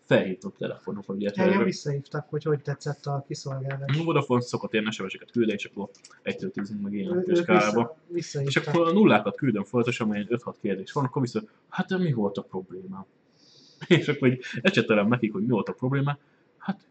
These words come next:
Speaker 1: jó. Nagyjából ennyi a válasz. Hát, mondom, jó. Idén a Microsoft ügyfélszolgáltatóval is volt a problémáim, de hát ezt
Speaker 2: Jó, hát,
Speaker 1: hagyjuk.
Speaker 2: hogyha ott,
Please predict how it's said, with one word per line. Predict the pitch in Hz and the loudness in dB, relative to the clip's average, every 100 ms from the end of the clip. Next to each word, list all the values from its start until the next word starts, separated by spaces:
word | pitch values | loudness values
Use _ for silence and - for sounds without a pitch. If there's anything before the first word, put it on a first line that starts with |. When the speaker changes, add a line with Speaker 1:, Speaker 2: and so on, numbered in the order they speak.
| _ | _
Speaker 1:
jó. | 95 92 - _ _ _ _ _ _ _ | -4 -4 -6 _ _ _ _ _ _ _
Nagyjából | 98 107 104 - - 85 | -12 -10 -10 -12 -18 -18
ennyi | 90 90 | -18 -18
a | 92 | -14
válasz. | - 101 - | -14 -14 -14
Hát, | 90 110 - | -12 -12 -12
mondom, | 107 101 90 | -16 -16 -16
jó. | - - _ _ _ _ _ _ _ _ - - - 156 127 | -18 -20 _ _ _ _ _ _ _ _ -20 -18 -8 -8 0
Idén | 170 151 127 | 4 6 4
a | 110 104 104 | 4 4 4
Microsoft | 101 120 127 - 120 113 | 4 4 0 0 -4 -2
ügyfélszolgáltatóval | 113 117 107 107 104 98 98 98 | -2 -2 -2 -4 -4 -4 -4 -4
is | 98 | -4
volt | 104 95 | -6 -8
a | 98 | -8
problémáim, | - 98 95 95 190 190 | -10 -6 -4 -4 -6 -8
de | - | -10
hát | - - | -18 -20
ezt | _ 151 | _ -6
Speaker 2:
Jó, | 151 | 0
hát, | 156 156 | 0 0
Speaker 1:
hagyjuk. | 156 | 2
Speaker 2:
hogyha | 160 160 | 6 6
ott, | 156 165 | 4 -4